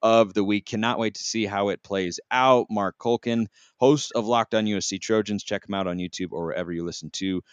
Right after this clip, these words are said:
your podcasts. It's great to talk to you as always. And one of us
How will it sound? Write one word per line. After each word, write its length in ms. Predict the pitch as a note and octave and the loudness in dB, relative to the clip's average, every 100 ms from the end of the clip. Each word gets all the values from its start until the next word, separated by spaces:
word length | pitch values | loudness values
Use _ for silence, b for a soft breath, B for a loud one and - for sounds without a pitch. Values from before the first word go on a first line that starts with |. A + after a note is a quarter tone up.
| b | b
your 160 | - D2+ | -8 -6
podcasts. 920 | - A2 A2+ - A2+ A2+ G#2 - - | 0 2 2 2 2 2 0 -4 -4
It's 160 | G#2 - | -4 -4
great 200 | A2 G#2 | -2 -2
to 60 | - | 0
talk 240 | G#2 G2 | -2 -2
to 80 | F#2 | -4
you 60 | |
as 100 | F2+ | -2
always. 300 | F#2+ G#2 A2+ | 2 2 2
And 240 | A2 A#2 A2+ | 0 0 4
one 180 | D3+ G3+ | 6 8
of 120 | C3+ | 6
us 240 | A#2+ - | 4 2